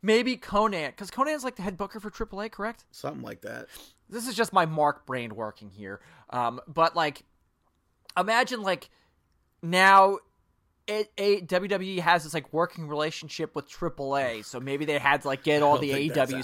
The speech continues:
Speaker 1: stink off of them. What?
Speaker 2: No, well, well, Dragon Lee's not champion anymore. He dropped it.
Speaker 1: Well, no, it's like, hey, listen, you know, you can mention him going to W W E.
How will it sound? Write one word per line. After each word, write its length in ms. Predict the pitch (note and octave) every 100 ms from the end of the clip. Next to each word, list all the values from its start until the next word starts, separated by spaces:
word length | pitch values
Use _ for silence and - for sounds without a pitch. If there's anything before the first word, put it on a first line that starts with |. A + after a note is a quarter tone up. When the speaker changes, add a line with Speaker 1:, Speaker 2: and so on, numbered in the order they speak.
| G#2
Speaker 1:
stink 320 | - D3 C3+
off 220 | B2 A2+
of 100 | G#2+
them. 220 | G2+ F#2 - -
What? 160 | C#3
Speaker 2:
No, 200 | G3+ G#3
well, 240 | C#3 D3 C#3
well, 260 | C#3 D#3
Dragon 500 | C#3 C3+ D3 F3 F#3
Lee's 240 | E3 G3 E3
not 180 | D3+ C3
champion 400 | D#3 F#3 G#3 F3
anymore. 360 | A2 G#2 F#2+
He 80 | G#2+
dropped 360 | G2+ A#2 F3+ -
it. 160 | A2+ - -
Speaker 1:
Well, 180 | F#4 F#4+
no, 140 | F4
it's 100 | A3
like, 100 | A#3+
hey, 180 | C4 D4
listen, 400 | C#4+ - F#3 E3+ - - -
you 80 | F#3
know, 200 | F#3 F3 D3+ C#3
you 160 | B3+
can 140 | C4 G3+
mention 280 | A#3 F3
him 120 | F#3 F#3
going 240 | G3 F3+
to 80 | E3+
W 140 | E3+
W 260 | E3 D#3 F#3+
E. 280 | B3 F#3+